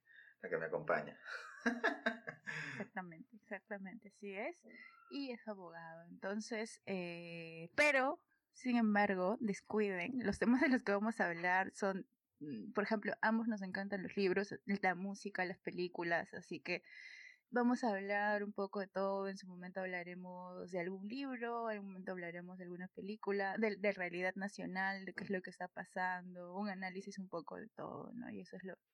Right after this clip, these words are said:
Speaker 2: lo chévere, que, eh, estas, estas conversaciones van a ser, mm,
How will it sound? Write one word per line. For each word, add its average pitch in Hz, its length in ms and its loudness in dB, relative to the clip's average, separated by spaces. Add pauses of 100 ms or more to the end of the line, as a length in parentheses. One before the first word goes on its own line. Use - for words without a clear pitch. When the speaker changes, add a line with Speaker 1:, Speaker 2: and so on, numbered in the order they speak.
Speaker 2:
lo 185 220 -12
chévere, 190 640 0 (440)
que, 220 320 2
eh, 180 760 -4
estas, 220 320 -2 (320)
estas 226 300 -8
conversaciones 202 800 -4
van 196 180 -2
a 196 80 -6
ser, 196 300 -8
mm, 226 240 0